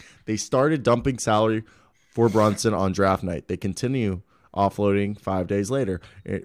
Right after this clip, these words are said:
forty-eight hours before free agency began. They had let go of almost thirty-three million dollars by the time they could even talk to Brunson legally. You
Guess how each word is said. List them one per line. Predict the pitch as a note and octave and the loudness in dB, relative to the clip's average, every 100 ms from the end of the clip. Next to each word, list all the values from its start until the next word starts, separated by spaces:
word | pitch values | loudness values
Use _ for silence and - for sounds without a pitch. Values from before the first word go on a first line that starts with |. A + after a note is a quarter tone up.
| - | -4
forty-eight | A2+ A2+ A2+ G#2+ | -2 2 0 0
hours | G#2 G#2+ A2+ | 0 0 -2
before | A2 - G#2+ | -4 -6 -6
free | - G#2 | -4 -4
agency | G#2+ G#2 B2 | -4 -4 -6
began. | A2+ A2 G#2+ F2+ - - _ | -4 -2 -2 -4 -8 -18 _
They | - A#2 | -2 0
had | D#3 D#3 | 0 -2
let | B2 A#2 | -2 -2
go | - A2 | -2 0
of | G#2 - | 0 -2
almost | G#2 G2+ G2+ - | -4 -2 -6 -4
thirty-three | G#2 A2 A2+ B2 | -4 -4 -6 -6
million | G#2 G2 G2+ G#2 | -4 -4 -4 -4
dollars | F#2+ F#2+ F2 E2+ D2+ F#2+ - _ - | -2 -2 -2 -4 -6 -10 -16 _ -14
by | F2+ F#2+ G#2+ | -6 -2 -2
the | A2+ | -2
time | A#2+ G#2 | -4 -4
they | G2 | -4
could | F#2+ G2+ | -6 -6
even | G2 F#2+ | -6 -8
talk | - G2 F#2+ | -6 -6 -6
to | - | -8
Brunson | - F2+ E2+ - F2 F2 | -8 -6 -6 -6 -6 -6
legally. | F2+ F2 D2 - - - _ | -6 -6 -8 -10 -14 -20 _
You | - G2 G2 | -6 -4 -4